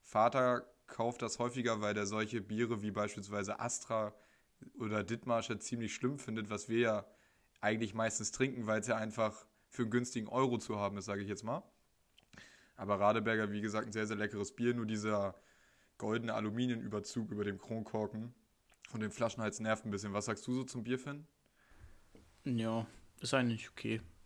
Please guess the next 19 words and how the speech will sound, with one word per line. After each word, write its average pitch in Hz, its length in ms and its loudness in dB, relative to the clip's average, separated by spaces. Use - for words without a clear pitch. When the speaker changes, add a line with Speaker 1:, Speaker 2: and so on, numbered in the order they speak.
Speaker 2:
So, 147 100 4
ja, 147 160 8
ich 147 120 4
trinke, 147 360 -2
also 135 300 2
wir 139 60 2
haben 147 80 2
das 147 140 0
Silvester, 147 380 2
glaub 127 140 0
ich, 123 60 0
auch 120 100 -4
bei 127 120 -6
dir 127 100 0
getrunken. 135 420 -2
Speaker 1:
Ja, 107 140 -4
letztes 107 340 0
Jahr, 104 200 0
ne? 104 80 -4